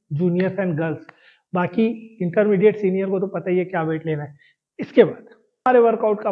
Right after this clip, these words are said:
final round और बहुत ही ज़्यादा effective round भी है, क्योंकि यहाँ भी आपके lats और अच्छे से target होंगे। और जब तक यार lats बड़े नहीं होते तब तक यार आपके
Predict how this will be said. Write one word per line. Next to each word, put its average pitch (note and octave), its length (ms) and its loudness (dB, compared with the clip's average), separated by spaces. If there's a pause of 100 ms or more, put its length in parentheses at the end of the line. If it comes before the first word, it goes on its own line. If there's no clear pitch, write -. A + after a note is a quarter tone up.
(120)
final A#3+ 320 0
round A#3+ 260 0 (100)
और G3+ 160 -2 (100)
बहुत B3 340 -4
ही C4+ 60 0
ज़्यादा A#3 240 2
effective G#3+ 440 -2 (460)
round F#3+ 300 4
भी G3+ 120 8
है, G3+ 100 6
क्योंकि - 680 -6
यहाँ F3 300 0
भी A3+ 100 6
आपके G#3 320 2
lats F#3+ 380 -2 (120)
और A3 160 -2
अच्छे - 240 -2
से A3+ 140 0
target G3+ 400 0
होंगे। G#3 220 -2 (460)
और F#3 180 -2
जब E3+ 180 -2
तक B3 220 -2
यार A#3 160 2 (420)
lats E3+ 560 0
बड़े F#3 220 4
नहीं G3+ 140 4
होते G3 180 -4
तब G3 240 -10
तक G3 140 -4
यार F#3+ 160 -2
आपके F#3 260 -2